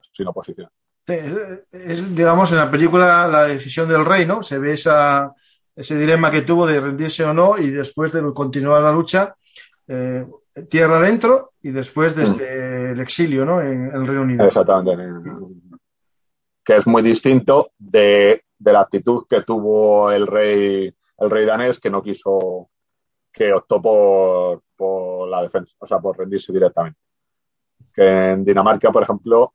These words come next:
Speaker 1: eh, prácticamente solo se defendieron un poco los guardias fronterizos y la Guardia Real cuando desembarcaron en, en, en Copenhague.
Speaker 2: Pues tenemos Oslo, ¿no? Que primero lo toman las, las tropas aerotransportadas, más que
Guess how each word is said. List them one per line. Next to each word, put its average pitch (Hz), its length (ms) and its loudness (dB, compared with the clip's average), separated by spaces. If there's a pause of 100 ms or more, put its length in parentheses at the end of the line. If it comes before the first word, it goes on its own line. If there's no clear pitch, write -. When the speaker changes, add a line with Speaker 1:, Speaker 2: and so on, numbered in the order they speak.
Speaker 1:
eh, 95 760 6
prácticamente 110 800 0 (240)
solo 110 180 -2
se 110 120 -2
defendieron 107 720 -2 (600)
un 113 140 -20
poco 110 220 0
los 107 140 0
guardias 110 360 0
fronterizos 113 920 -4 (400)
y 110 220 -8
la 98 140 -2
Guardia 107 580 0
Real 104 340 0
cuando 98 240 -2
desembarcaron 92 720 -4
en, 90 380 -20 (160)
en, 87 420 -20 (400)
en - 160 -20
Copenhague. - 340 -10 (540)
Speaker 2:
Pues 135 160 -8
tenemos 196 480 -4
Oslo, 202 340 2
¿no? 233 220 2
Que 147 500 -4
primero 156 360 0
lo 156 100 0
toman 160 260 0
las, 147 220 -4
las 135 360 -6
tropas 156 320 -2
aerotransportadas, 147 840 0
más 147 160 -2
que 151 300 -4